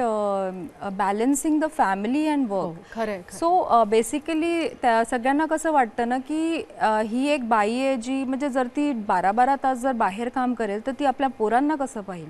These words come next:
Speaker 2: हो.
Speaker 1: So that was also there and, अ, I really did not want to give up my work because it's my passion. तर, अ, मला असं वाटायचं की देवा काहीतरी असं करा ज्याच्यामुळे मी मुलं पण,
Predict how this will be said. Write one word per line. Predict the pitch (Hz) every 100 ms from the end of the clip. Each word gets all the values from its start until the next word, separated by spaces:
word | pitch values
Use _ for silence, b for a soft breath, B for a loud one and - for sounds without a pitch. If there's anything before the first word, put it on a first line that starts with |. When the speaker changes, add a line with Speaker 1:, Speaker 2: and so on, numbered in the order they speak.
| 175
Speaker 2:
हो. | 202 185 160 165 190 - 269
Speaker 1:
So | 302
that | 262 240 226
was | 349 330
also | 330 294 339
there | 254 247 254 B B B -
and, | 254 277 285
अ, | 269 262 -
I | 240
really | 240 247 254
did | 233
not | 214 226
want | 226 220 214
to | 226
give | 208 208 220
up | 233
my | 226
work | 214 226 220
because | 226 262
it's | 254 -
my | 254 233
passion. | 196 185 - 196 185 - - B B -
तर, | 240 254
अ, | 262 254 262 262 254
मला | - 233 233 269
असं | 285 320
वाटायचं | 294 285 277 294
की | 269 311 320 311
देवा | 240 240
काहीतरी | 302 254 214 240 339 311
असं | 294 285 294
करा | 269 254 254
ज्याच्यामुळे | 254 247 262 262 254
मी | 254 269 269
मुलं | 240 226 233
पण, | 240 285 302